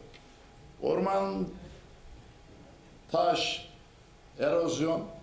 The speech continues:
ya da orman toprağından sonra bozuk alanlarla ilgili tanımlama yapıldığında, yani bozuk meşe,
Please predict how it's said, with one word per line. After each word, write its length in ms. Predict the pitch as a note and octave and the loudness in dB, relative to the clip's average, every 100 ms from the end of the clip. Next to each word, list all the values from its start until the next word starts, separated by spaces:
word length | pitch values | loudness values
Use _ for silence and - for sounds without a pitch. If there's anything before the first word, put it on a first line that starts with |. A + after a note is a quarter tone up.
| - | -4
ya 200 | A2+ D#3+ | 0 2
da 60 | F3 | 2
orman 500 | D3 D#3 F3+ A3 - | 2 2 2 0 0
toprağından 640 | D#3+ D#3 D#3+ D#3 D#3+ E3 | 0 0 0 0 0 0
sonra 600 | C3+ - E3 F3+ B2+ F#2+ - - - - - - | 0 0 0 2 2 -2 -6 -16 -20 -20 -14 -2
bozuk 440 | D3+ F#3 A3 - | 0 2 0 0
alanlarla 800 | C3 E3+ F3 F3+ F#3+ F#3+ E3 C3 | 0 2 4 4 4 4 2 2
ilgili 480 | B2+ A#2+ B2 C3 F3+ - - - - - - - | 0 -2 -2 -2 -2 -6 -14 -18 -20 -20 -14 -2
tanımlama 560 | D3+ F3 F3+ F3+ F3+ E3+ | 0 2 2 4 4 4
yapıldığında, 720 | D#3 C3+ C3+ B2 B2+ A2+ G#2+ | 2 2 -2 0 0 0 0
yani 440 | B2 E3 D3+ B2+ | 0 0 0 0
bozuk 320 | D3 D#3+ F3+ E3 | 0 2 0 0
meşe, 480 | A#2+ A2 - C3 | -2 -2 -2 -2